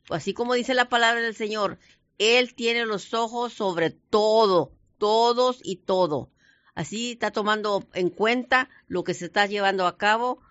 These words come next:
en llevar la palabra del Señor para ustedes por medio Visión Hispana a las seis de la tarde cada miércoles.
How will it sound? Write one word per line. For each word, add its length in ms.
en 160
llevar 340
la 160
palabra 320
del 160
Señor 420
para 220
ustedes 640
por 160
medio 320
Visión 380
Hispana 580
a 100
las 160
seis 240
de 80
la 220
tarde 500
cada 320
miércoles. 800